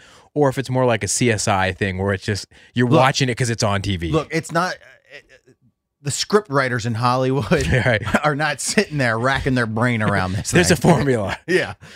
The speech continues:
Speaker 1: I'm only, like, five eps-, <laughs> epi-, episodes in, but I'm enjoying it. But I knew Valdez would like it for this reason.
Speaker 2: Look,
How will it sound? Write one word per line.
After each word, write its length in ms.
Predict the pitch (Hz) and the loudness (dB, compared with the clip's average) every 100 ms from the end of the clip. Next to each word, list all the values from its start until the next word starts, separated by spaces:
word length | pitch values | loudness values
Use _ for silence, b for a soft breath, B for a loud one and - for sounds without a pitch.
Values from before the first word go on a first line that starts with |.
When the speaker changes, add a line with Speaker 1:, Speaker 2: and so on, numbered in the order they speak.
| B | B
Speaker 1:
I'm 240 | 143 180 220 | 2 4 6
only, 140 | 226 | 6
like, 180 | 196 - | 6 4
five 240 | 180 165 | 4 4
eps-, 240 | 151 135 - | 4 -2 -4
<laughs> 40 | - | -2
epi-, 640 | - 233 151 147 143 - | 2 2 2 -2 -6 -12
episodes 460 | - 147 - 123 110 | -12 -8 -2 -2 0
in, 180 | 120 113 | 0 0
but 180 | 107 b b b | -2 b b b
I'm 180 | 147 160 | 0 2
enjoying 360 | 160 131 123 117 | 2 2 2 2
it. 80 | B B | B B
But 100 | 151 | 4
I 140 | 156 151 | 4 4
knew 360 | 160 190 247 | 2 4 4
Valdez 460 | 226 190 151 156 139 | 6 4 4 2 2
would 100 | 127 | 2
like 280 | 123 120 117 | 2 2 -2
it 80 | - | -2
for 140 | 117 | -4
this 360 | 101 131 135 113 | 2 0 0 -2
reason. 540 | 107 87 76 76 - - - _ b b b b _ _ | -2 -2 -6 -10 -16 -20 -20 _ b b b b _ _
Speaker 2:
Look, 200 | 104 95 | -6 -6